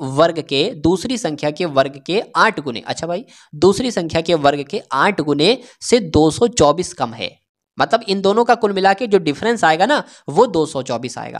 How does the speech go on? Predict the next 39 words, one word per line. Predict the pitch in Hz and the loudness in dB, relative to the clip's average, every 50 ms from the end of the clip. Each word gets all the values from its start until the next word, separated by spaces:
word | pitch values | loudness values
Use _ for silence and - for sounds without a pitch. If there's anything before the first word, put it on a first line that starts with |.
| - _ - | -6 _ 0
अब | - | 0
मुझे | 233 254 233 262 | 0 0 -4 -4
ये | 254 247 254 | -2 0 0
बताइए | 202 156 - 139 139 151 180 190 | 0 2 0 0 -2 -2 -4 0
क्या | - 233 | 0 0
ये | 185 139 135 135 175 190 | 0 2 2 2 2 2
संख्या | - 202 196 185 - 196 190 | 2 -2 -4 0 0 0 2
बड़ी | 180 185 185 196 | 4 2 2 0
हो | 185 185 | -2 -4
सकती | 185 196 185 - - 185 180 | -6 -8 -10 -8 -8 -8 -4
है | 175 208 247 240 - - - _ 165 | -4 -4 -4 -6 -10 -20 -10 _ 0
या | 165 170 | 2 2
ये | 165 190 214 | 4 4 2
संख्या | 190 - 147 135 - 139 127 | 2 2 -4 -4 -2 -2 -2
बड़ी | - 117 113 | 0 -2 -4
हो | 113 113 | -4 -8
सकती | 113 123 113 - _ 123 | -12 -14 -16 -14 _ -12
है? | - - - _ _ _ _ _ - | -12 -12 -12 _ _ _ _ _ 0
तो | - 131 123 | 0 0 0
यही | 147 139 143 156 180 233 247 | 0 0 2 2 2 0 -2
संख्या | - 214 202 - 202 202 | -2 -2 0 2 2 2
तो | 214 202 | 2 4
बड़ी | 175 160 175 190 | 4 2 2 2
होगी | 190 220 233 220 190 | -2 -4 -4 -2 -4
भाई | 160 151 | -4 -4
साहब, | 143 - 226 190 - - - 120 | -2 -2 -2 -2 -2 -6 -4 -2
एक | 147 175 165 165 | -2 -2 2 2
का | 202 | 2
यहाँ | 185 175 175 175 | 2 4 2 2
पर | 180 170 | 2 2
डिफरेंस | 156 156 147 - 190 196 185 - | 2 0 -2 0 -2 -2 0 -2
है, | 151 - | 2 4
आठ | 139 156 170 170 156 | 4 4 4 2 -2
गुना | 165 170 185 185 | -2 0 0 0
भी | 185 175 | 0 -2
तो | 175 170 | -4 -2
हो | 196 190 | -2 0
रहा | 156 123 | 0 0
है। | 120 - | -2 -4